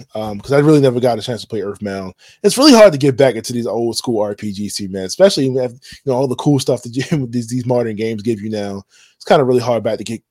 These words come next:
back to that kinda text-based R P G, like, you know, with none of the flash, but it, it, it's cool. I mean, I definitely wanna add it to my, uh,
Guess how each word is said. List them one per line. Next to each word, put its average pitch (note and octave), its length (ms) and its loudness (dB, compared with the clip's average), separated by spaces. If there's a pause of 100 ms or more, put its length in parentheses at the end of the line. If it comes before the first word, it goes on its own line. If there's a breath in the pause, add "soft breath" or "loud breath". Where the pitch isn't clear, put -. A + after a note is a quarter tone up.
back A#2+ 220 0
to C3+ 100 -4
that G#2 140 -4
kinda G#2+ 300 -8
text-based A#2+ 760 -4 (540 soft breath)
R B2+ 200 0
P C3 280 2
G, B2 500 2
like, A2+ 200 -2
you A#2+ 80 -10
know, A2 180 -4
with G#2+ 240 -8
none B2 220 -4
of A2 60 -8
the A2 60 -6
flash, A#2 640 -2
but G2+ 220 -4 (240 soft breath)
it, B3 140 -2
it, C4 160 -2
it's C4 120 -2
cool. B2+ 280 4
I C#3 60 4
mean, F3 160 2
I F3+ 140 4
definitely C#3+ 400 0
wanna B2 160 -2
add A#2 260 -2
it A2+ 140 -6
to G#2+ 480 0 (360 soft breath)
my, A#2+ 380 -2
uh, G2 380 -6